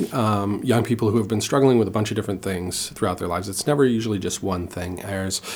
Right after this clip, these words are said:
we see a lot of hunger, a lot of poverty. We see kids who are struggling. They've been in foster care placements, in residential placements, hospitalizations, those kind of things. So there's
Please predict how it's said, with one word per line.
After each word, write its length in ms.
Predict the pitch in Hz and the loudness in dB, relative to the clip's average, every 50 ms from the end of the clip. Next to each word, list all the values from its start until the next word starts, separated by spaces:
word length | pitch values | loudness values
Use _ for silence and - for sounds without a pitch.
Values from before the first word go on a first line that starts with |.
| - - - | -10 -6 -4
we 60 | - | -2
see 120 | - 107 | 0 0
a 40 | 95 | 0
lot 160 | 92 95 92 | 0 0 -2
of 60 | 92 - | -2 -2
hunger, 500 | - - 107 101 95 98 92 92 90 - - | -2 -2 0 0 0 -2 -2 -2 -4 -6 -6
a 60 | 107 | -4
lot 240 | 101 101 98 98 95 | -2 -2 -2 -2 -2
of 260 | 90 92 92 - - | -4 -4 -8 -10 -14
poverty. 640 | - - - 92 92 92 92 92 90 90 90 90 87 - - - - - - - | -14 -8 -2 -2 -2 0 0 -2 -4 -4 -4 -6 -8 -10 -10 -10 -10 -12 -8 -4
We 100 | 107 95 | -2 -2
see 180 | - - 98 | 0 2 0
kids 320 | 92 - - - 107 95 - | 0 0 0 -2 -2 0 -2
who 300 | - - - 104 104 98 | -6 -4 -2 0 0 0
are 680 | - 101 98 98 95 95 95 92 92 92 92 87 - - | -2 -2 -2 -2 -2 -2 -2 -2 -2 -2 -4 -6 -6 -6
struggling. 800 | - - - 110 98 95 98 98 101 98 95 98 95 104 123 123 | -6 -4 -2 -2 -2 0 -2 -4 -4 -4 -4 -4 -6 -6 -8 -6
They've 200 | 113 110 101 92 | -4 -4 -4 -2
been 140 | 98 104 98 | -2 -2 -2
in 140 | 95 92 90 | -2 -4 -4
foster 340 | - 104 104 95 - - 107 | -2 0 0 0 0 -4 -6
care 240 | - - 107 98 | -4 -4 -6 -6
placements, 720 | 95 - - 104 98 95 - - - 95 92 92 92 - - | -6 -6 -6 -4 -4 -4 -4 -6 -6 -4 -4 -6 -6 -6 -6
in 100 | 90 92 | -4 -4
residential 520 | 92 87 90 92 95 104 107 104 - 98 | -4 -4 -4 -4 -4 -2 -2 -2 -2 -4
placements, 560 | 92 - - 101 95 90 - - 95 87 82 | -6 -4 -4 -4 -2 -4 -6 -6 -8 -8 -8
hospitalizations, 960 | - - - 104 101 - - 98 95 95 92 95 98 98 95 - - 92 90 - | -8 -4 -4 -4 -4 -2 -4 -4 -4 -4 -4 -4 -4 -4 -4 -4 -6 -6 -4 -2
those 160 | 104 95 - | -4 -4 -4
kind 180 | - 87 90 | -6 -8 -8
of 60 | 87 - | -8 -6
things. 180 | 92 90 - | -8 -8 -6
So 80 | - 113 | -4 -2
there's 260 | 107 110 104 - - | 0 0 -2 -2 -6